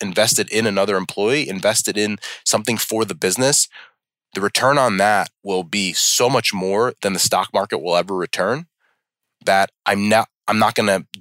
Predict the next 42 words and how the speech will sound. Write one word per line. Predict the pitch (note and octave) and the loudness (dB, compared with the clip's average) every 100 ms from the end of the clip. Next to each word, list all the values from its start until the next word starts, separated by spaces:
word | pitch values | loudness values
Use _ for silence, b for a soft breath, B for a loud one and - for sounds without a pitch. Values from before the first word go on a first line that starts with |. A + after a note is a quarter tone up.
| - | -8
do | A#2 | -2
that | G2+ E2+ - | 2 0 0
to | G2 | -6
myself. | D2 - G#2+ - - - - B - | -2 0 0 -2 -10 -18 -18 B -2
Now, | G#2 | -2
again, | G2 B2+ F#2+ | 2 2 2
this | F2+ - | 0 -2
is | - | 0
different | B2+ C3 G2+ F#2+ | 0 0 -2 -2
than | F#2+ F2+ | -4 -6
potentially | E2 G#2 G2 G2 | -2 -2 -2 -2
mom | F2+ F#2+ G2 | 2 2 2
and | F2+ | 0
dad | G2+ F#2 D#2+ - B - | 2 2 -2 -10 B -6
who | G#2+ F#2 | -4 -2
work | F2 G#2 | 0 -2
for | - | -2
the | G2 | -4
government, | F#2 G2+ G2+ G2+ G2 | 2 2 2 0 -2
who | E2 | -2
work | F#2+ G#2 | -4 -4
for | - | -6
Home | G2 G#2 | -4 -4
Depot, | G2 F#2+ F#2+ F#2+ | -4 -4 0 0
work | E2+ G2+ | 0 -2
for | - G2+ | -4 -4
General | G#2 G2 G2 | -2 0 0
Electric, | F#2 G2+ A2 D#2+ F2 - | 2 0 0 -8 -8 -2
that | F2+ - | -2 0
their | F#2+ - | -4 0
only | A#2 A#2 | 0 0
way | G#2 F#2 G2+ G2+ | -2 0 2 0
to | - F2+ | -2 -8
invest | E2+ G2 D#2+ - G2 | -2 0 2 0 -2
in | F2+ | -6
themselves | E2+ - G#2 F2 F2 - B B B | -2 2 2 2 0 -6 B B B
really | - G#2 G#2 F2+ | -4 0 2 0
was | E2+ F#2 | 0 -2
into | F#2+ F#2 | -2 -2
their | F2 | -4
retirement | D#2+ - G2+ D#2+ D#2 | -2 0 0 -2 -8
account. | - - - | -16 -16 -18